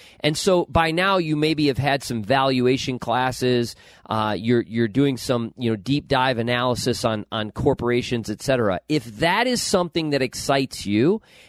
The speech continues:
and it, that is something that you say, "Hey, I could see myself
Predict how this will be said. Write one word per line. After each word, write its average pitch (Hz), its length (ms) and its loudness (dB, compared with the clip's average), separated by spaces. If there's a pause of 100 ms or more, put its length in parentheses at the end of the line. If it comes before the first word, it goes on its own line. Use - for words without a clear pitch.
and 131 180 0
it, 165 280 -2
that 170 200 2
is 175 120 0
something 147 420 0
that 131 100 -2
you 135 180 -2
say, 127 220 0
"Hey, 156 240 -2
I 165 180 0
could 208 180 -4
see 190 380 -2
myself 131 880 0